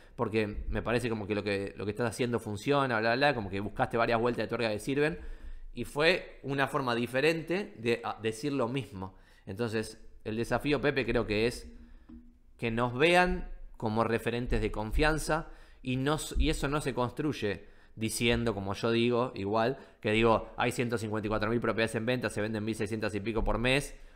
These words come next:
no tiene sentido los valores de lista, dejen de leer informes pedorros que hablan de valores de lista". Se construye quizás con un diario que te llevó a tu casa todos los domingos por veinte años.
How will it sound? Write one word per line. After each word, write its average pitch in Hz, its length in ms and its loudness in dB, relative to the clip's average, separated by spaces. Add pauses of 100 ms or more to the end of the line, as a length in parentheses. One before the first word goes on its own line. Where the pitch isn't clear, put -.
(140)
no 117 220 2
tiene 113 180 0
sentido 110 300 0
los 107 120 4
valores 107 300 4
de 107 60 2
lista, 131 380 2
dejen 113 300 0
de 101 80 0
leer 107 200 0
informes 110 400 -2
pedorros 110 500 0
que 104 100 0
hablan 107 240 2
de 101 60 -2
valores 107 280 0
de 113 80 2
lista". 160 680 4 (320)
Se 131 160 -4
construye 160 400 0
quizás 175 520 4 (440)
con 139 360 2
un 127 200 -2
diario 143 360 6
que 117 80 4
te 104 120 0
llevó 120 360 4
a 110 100 6
tu 110 120 0
casa 131 380 4
todos 123 160 2
los 117 100 4
domingos 147 540 2
por 107 120 0
veinte 113 300 2
años. 98 400 0